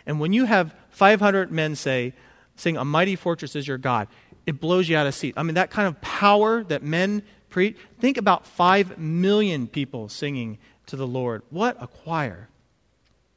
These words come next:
And you know what? There's a universe out there to explore.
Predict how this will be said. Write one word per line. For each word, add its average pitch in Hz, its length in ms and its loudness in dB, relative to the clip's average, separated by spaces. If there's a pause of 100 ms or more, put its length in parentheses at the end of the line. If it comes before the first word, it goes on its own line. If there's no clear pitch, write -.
(640)
And 127 100 -16
you 139 60 -12
know 160 120 -4
what? 185 280 2 (300)
There's 170 140 -4
a 147 60 -4
universe 135 500 -6
out 120 200 -6
there 120 120 -6
to 120 80 -8
explore. 120 560 -10